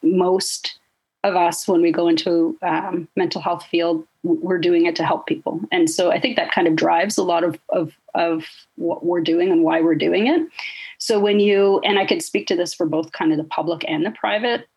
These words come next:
um, spheres, what you come up against almost daily is people in need of services. And, um, the need is, like I said, really, really, really high. There, there's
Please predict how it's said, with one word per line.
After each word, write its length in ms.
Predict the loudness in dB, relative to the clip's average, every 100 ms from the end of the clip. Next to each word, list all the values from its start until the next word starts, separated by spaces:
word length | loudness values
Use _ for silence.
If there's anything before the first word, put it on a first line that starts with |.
| -2
um, 400 | 0 2 0 -4 -14
spheres, 680 | -10 -4 -2 0 -2 -4 -18 _
what 260 | -4 -2 -4
you 80 | -4
come 220 | 0 2
up 140 | 2
against 540 | 0 0 0 -4 -14 -4
almost 480 | 0 2 0 -2 0
daily 600 | 0 2 2 4 2 0 _ 0
is 320 | 2 2 -4 _ -2
people 280 | 0 4 4
in 160 | 4
need 200 | 4 2
of 100 | 0
services. 880 | 0 0 0 -4 -4 -4 -4 -8 -16 -8
And, 580 | -4 0 0 0 -2 -6 -8 -6
um, 340 | -4 -2 -2
the 100 | 0
need 180 | 0 0
is, 200 | -2 -4
like 180 | -6 -6
I 40 |
said, 200 | -4 -2
really, 340 | -2 0 -2 -2
really, 240 | -4 -2
really 180 | -2 -2
high. 460 | -4 -4 -2 -4 -6
There, 200 | -6 -6 -4
there's 520 | -2 -2 -4 -8